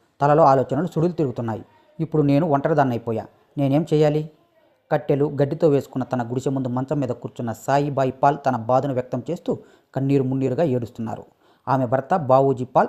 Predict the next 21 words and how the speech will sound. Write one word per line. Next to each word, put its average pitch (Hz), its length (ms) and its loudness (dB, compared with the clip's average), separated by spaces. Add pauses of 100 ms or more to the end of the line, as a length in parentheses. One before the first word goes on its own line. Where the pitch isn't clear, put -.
పదహైదు 127 240 0
రోజుల 147 200 -2
క్రితం 156 320 -6
పులి 147 200 -4
దాడిలో 135 300 0 (100)
చనిపోయారు. 113 420 -6 (400)
ఆయన 139 160 2
మృతదేహం 135 580 0
ఇంకా 135 200 0
దొరకలేదు. 117 540 -6 (340)
ఆయన 143 140 2
పొలంలో 143 400 4
ఉన్నప్పుడు 131 340 0
పులి 160 200 0
ఆయనపై 131 320 0
దాడి 123 220 -2 (100)
చేసింది. 113 320 -10 (340)
భర్త 147 280 2
మరణంతో 131 480 0
సాయిబాయి 135 460 0
కుంగిపోయింది. 127 680 -6